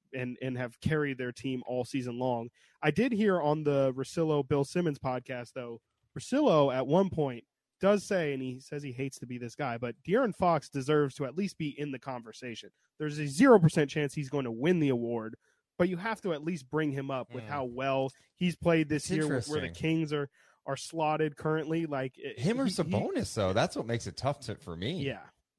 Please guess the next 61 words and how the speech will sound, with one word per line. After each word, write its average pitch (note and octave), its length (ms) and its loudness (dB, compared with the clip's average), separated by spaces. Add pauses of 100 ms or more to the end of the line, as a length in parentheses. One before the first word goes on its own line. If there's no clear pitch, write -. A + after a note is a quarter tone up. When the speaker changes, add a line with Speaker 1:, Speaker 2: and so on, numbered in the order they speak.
(140)
Speaker 1:
Yeah, B2+ 200 -8 (260)
it, D3+ 160 -6
it F#3 160 6
is B3+ 220 2
a A3+ 40 4
matter G3 320 4
of E3 120 -2
them E3+ 180 4
taking D#3+ 400 -2
votes C#3+ 240 0
away C3+ 240 0
from D#3+ 220 -2
each D#3 160 -2
other. E3+ 380 0 (100)
Um, C3 500 -2
and E3 100 0
I E3 120 2
think F#3 200 -4
at C3 120 -4
different D#3 320 -4
po-, - 180 -6
I C3+ 120 0
think F#3+ 220 4
in E3+ 120 2
the C#3+ 60 2
first D#3+ 420 -4
half D#3+ 240 0
of F#3 60 -4
this F3 120 -2
season F3+ 300 -4
or C3 160 -4
in B2 60 -12
the B2 60 -12 (120)
first D#3 200 -2
month C#3 280 -2
and D3+ 100 0
a - 20 -2
half D3 280 -6
of D#3+ 60 -12
this D#3 140 -6
season, E3 360 -4
it - 180 -10
felt C#3 220 -4
like D3 220 -2
it D3 40 0
was D3 180 -2
Sabonis D3 520 -2
who, D#3 200 -4
who D3+ 120 -6
deserved D#3 380 -6
it D#3 60 -8
more. E3+ 280 -8
And C#3 100 -6
then B2+ 200 -8 (340)
De'Aaron C#3+ 320 -4
kind D#3 200 -6
of D3 120 -8
had D#3 200 -6
his D#3 220 -8
run. D#3 400 -2
So, B2 340 -6